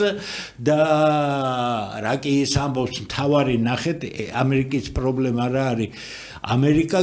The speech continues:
კვლავ გავხადოთ, დიადი, ხო სწორია?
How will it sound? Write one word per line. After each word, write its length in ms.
კვლავ 400
გავხადოთ, 680
დიადი, 320
ხო 240
სწორია? 480